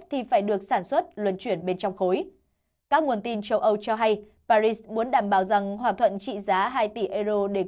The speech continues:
cùng mua vũ khí sẽ chỉ mang lại lợi ích cho các công ty có trụ sở tại E U. Yêu cầu này được đưa ra trong các cuộc đàm phán về một kế hoạch mới do Brussels dẫn đầu nhằm mua một triệu quả đạn pháo một trăm năm mươi lăm mi-li-mét để tăng cường cung cấp cho Kiev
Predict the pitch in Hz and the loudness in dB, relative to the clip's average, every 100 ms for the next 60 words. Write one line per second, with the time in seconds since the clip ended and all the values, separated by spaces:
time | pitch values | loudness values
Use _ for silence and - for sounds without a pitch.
0 | - 233 233 302 294 277 247 262 359 _ | -4 -4 0 0 0 -4 -4 -4 -8 _
1 | - - 220 190 185 190 185 196 392 381 | -8 -6 -4 -2 0 0 2 2 2 -2
2 | 262 269 320 233 202 202 190 196 196 - | -6 -6 -4 -6 -4 -4 -2 -4 -4 -6
3 | - 214 165 185 185 185 196 185 190 _ | 0 0 2 0 0 2 4 4 0 _
4 | _ _ _ _ _ _ _ 226 214 214 | _ _ _ _ _ _ _ 0 6 6
5 | 202 196 196 208 220 220 214 214 240 220 | 6 4 2 0 0 2 0 0 -4 -2
6 | 359 311 220 214 202 226 214 311 330 240 | 0 -2 0 0 0 -2 -2 0 -2 -2
7 | 220 233 294 196 190 202 277 247 208 190 | -2 -2 -2 -2 0 0 0 2 2 0
8 | 180 202 226 196 190 208 285 240 196 190 | -2 0 0 0 0 -4 2 2 2 0
9 | _ 226 247 233 269 277 233 190 - 262 | _ -2 -2 0 0 0 0 -4 -4 -6
10 | - - 185 180 - 185 196 294 247 - | -2 0 0 -2 -2 0 0 0 -6 -4
11 | 220 202 190 190 190 185 180 185 180 247 | -6 -4 -4 -2 -2 -4 -2 -4 0 -2
12 | - _ _ 240 226 - 311 - 247 196 | -4 _ _ -4 -2 -4 -6 -4 -4 -2
13 | 190 196 240 370 254 208 208 208 349 | -4 0 0 0 -4 -6 0 2 0